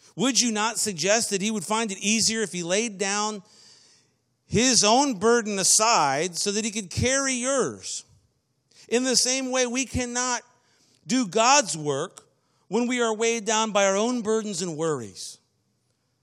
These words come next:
Cast them upon him and then take up the Lord's burden, which is a light burden and a yoke that fits us perfectly.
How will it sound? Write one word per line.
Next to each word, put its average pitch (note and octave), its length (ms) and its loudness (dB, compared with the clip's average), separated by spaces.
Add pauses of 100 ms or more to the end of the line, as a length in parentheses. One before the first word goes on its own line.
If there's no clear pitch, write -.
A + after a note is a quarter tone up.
(240)
Cast A#3+ 380 0
them A3 140 -4
upon F3 340 -6
him C3 460 -8 (760)
and C3+ 160 -10
then C3+ 140 -8
take F#3 380 -10
up C3+ 420 -10 (320)
the A#2+ 60 -20
Lord's B2+ 440 -12
burden, G2 440 -18 (960)
which - 160 -14
is A2 120 -14
a A2 60 -18
light A2+ 380 -20
burden F2 340 -20 (880)
and A2+ 100 -16
a A#2 80 -10
yoke B2 600 -8 (440)
that A2 120 -18
fits - 320 -16
us G#2+ 140 -20
perfectly. G2+ 580 -20